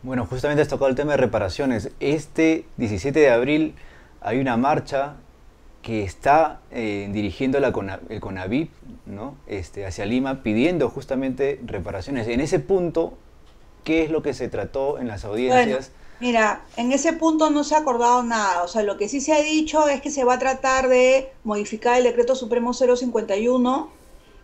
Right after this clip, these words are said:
Speaker 2: eh, que es el que plantea ese monto de diez mil soles, que es un monto indigno, ya lo hemos dicho. Y sobre todo porque ha-, hay, eh, digamos, experiencia de que a otros,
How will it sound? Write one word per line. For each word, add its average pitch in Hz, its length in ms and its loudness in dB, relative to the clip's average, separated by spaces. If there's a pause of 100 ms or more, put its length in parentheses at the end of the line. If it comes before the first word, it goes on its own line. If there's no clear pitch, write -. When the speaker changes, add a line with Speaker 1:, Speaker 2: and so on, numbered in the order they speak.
Speaker 2:
eh, 214 220 4
que 233 160 4
es 240 100 4
el 247 100 4
que 233 120 0
plantea 208 300 -2
ese 240 200 2
monto 233 300 0
de 226 140 4
diez 202 180 0
mil 233 340 2
soles, 254 520 4
que 233 80 -2
es 220 100 -6
un 226 100 -2
monto 226 180 -2
indigno, 233 580 0
ya 214 120 6
lo 208 80 4
hemos 208 220 -2
dicho. 233 500 0 (480)
Y 240 80 2
sobre 233 240 6
todo 339 380 2
porque 214 760 2
ha-, 220 360 2
hay, 269 480 0
eh, 208 300 0
digamos, 233 680 0 (280)
experiencia 262 800 0
de 233 220 2
que 208 180 -2
a 208 160 2
otros, 262 600 2